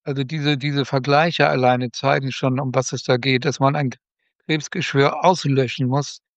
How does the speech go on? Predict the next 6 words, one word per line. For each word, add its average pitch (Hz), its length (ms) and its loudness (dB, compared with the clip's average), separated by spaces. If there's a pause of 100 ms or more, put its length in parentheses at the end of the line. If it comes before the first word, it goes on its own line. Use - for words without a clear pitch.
vernichten 147 560 -4
muss, 135 180 0
beseitigen 139 560 2
muss, 127 240 -2 (360)
ausreißen 131 760 -2
muss. 143 300 -4